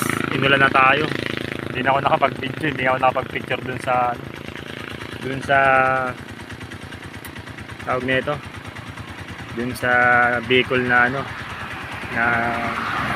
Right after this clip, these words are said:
barko. Grabing ulan. Eh, dito lang tumila-tila sa may parting Del Gallego na, ayan. Wala na. Pero yung langit,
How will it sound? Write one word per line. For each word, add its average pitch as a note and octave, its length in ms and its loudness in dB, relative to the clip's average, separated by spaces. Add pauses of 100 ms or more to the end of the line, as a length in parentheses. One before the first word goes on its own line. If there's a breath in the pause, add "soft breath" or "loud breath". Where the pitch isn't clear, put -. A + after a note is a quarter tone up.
(300)
barko. E3 360 4 (720)
Grabing C#3 360 4
ulan. E3 240 6 (440)
Eh, D3+ 80 0
dito D3+ 240 4
lang F3 160 2
tumila-tila F3 560 4
sa - 80 -2
may E3+ 240 2
parting E3 320 4 (120)
Del D#3 120 4
Gallego D#3 440 6
na, B2 120 6
ayan. C3 220 4 (420)
Wala B2+ 140 0 (100)
na. A#2+ 160 -2
Pero D3 160 2
yung D#3 160 2
langit, C#3 400 2